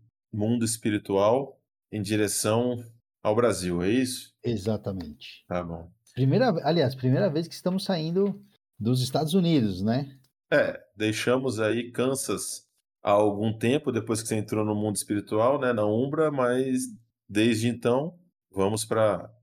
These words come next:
Speaker 1: estávamos ainda em continente da América,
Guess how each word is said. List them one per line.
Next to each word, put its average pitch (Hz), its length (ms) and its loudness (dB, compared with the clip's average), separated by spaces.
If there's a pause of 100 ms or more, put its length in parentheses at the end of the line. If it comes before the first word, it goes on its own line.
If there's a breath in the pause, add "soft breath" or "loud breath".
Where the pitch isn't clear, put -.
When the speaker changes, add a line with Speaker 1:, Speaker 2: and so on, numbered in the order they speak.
(180)
Speaker 1:
estávamos 104 480 -2
ainda 107 200 0
em 107 100 -2
continente 101 960 -4 (340)
da 98 120 0
América, 98 360 0